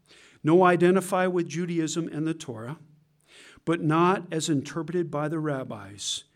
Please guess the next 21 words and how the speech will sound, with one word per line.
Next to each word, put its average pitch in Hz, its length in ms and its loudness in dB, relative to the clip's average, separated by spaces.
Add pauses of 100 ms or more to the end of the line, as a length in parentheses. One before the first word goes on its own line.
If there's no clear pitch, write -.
who 143 140 -8
do, 127 200 -6
do 147 400 -4
not 147 280 -4
accept - 460 -8
Yeshua 143 540 -4
as 135 220 -10
the 147 40 -8
Messiah, 147 540 -8 (800)
even 175 240 2
though 190 160 2
I 185 100 2
think 190 300 -6
much 160 600 -2 (1200)
that 160 280 -4
what 170 220 -2
they 175 200 2
said 175 640 0 (960)
has 170 240 -2
some 170 260 0
truth 165 640 -10